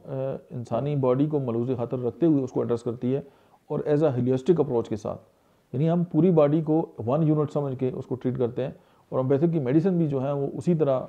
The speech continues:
एक इंसान के ऊपर effect करती है और homeopathic medicine की चूँकि trial जो है वो सेहतमंद लोगों पे होते हैं, तो that's why हम mind symptoms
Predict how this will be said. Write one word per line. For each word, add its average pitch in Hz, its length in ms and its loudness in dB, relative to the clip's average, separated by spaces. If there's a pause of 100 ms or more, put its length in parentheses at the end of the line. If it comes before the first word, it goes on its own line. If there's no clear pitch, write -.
(100)
एक 123 200 -8 (120)
इंसान 120 360 -4
के 123 160 -8
ऊपर 120 220 -6
effect 120 240 -4
करती 139 280 -4
है 143 60 -6
और 135 340 -4 (300)
homeopathic 143 300 2
medicine 156 300 2
की 165 60 2
चूँकि 160 180 -2
trial 160 300 6
जो 175 100 2
है 170 60 2
वो 160 120 0
सेहतमंद 127 360 -2
लोगों 127 240 0
पे 127 80 -2
होते 120 160 0
हैं, 151 80 -4
तो 147 120 -10
that's 127 300 -2
why 139 180 0 (520)
हम 131 240 -2
mind 139 220 0
symptoms 147 480 -2